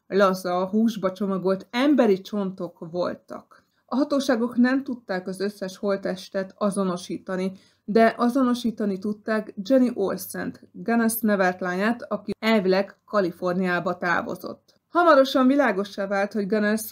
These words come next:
áll jó néhány szörnyűséges bűncselekmény mögött. A fejezet bekezdésében Bell halálát kérdőjelesen mondtam. Nos, azért, mert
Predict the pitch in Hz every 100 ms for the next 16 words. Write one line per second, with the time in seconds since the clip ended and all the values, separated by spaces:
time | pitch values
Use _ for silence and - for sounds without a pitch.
0 | - 214 196 202 226 269 277 190 185 185
1 | - 190 180 180 - 170 180 - 180 175
2 | 175 170 175 - 180 180 202 - - _
3 | - _ _ - - 370 226 196 196 170
4 | - 226 220 175 - - 190 - 180 175
5 | 190 214 226 _ _ - 190 254 294 262
6 | - 247 208 180 185 180 196 - - 214
7 | 185 180 175 180 180 - 180 190 185 -
8 | - - - 185 - 190 190 254 269 190
9 | 196 - 180 180 180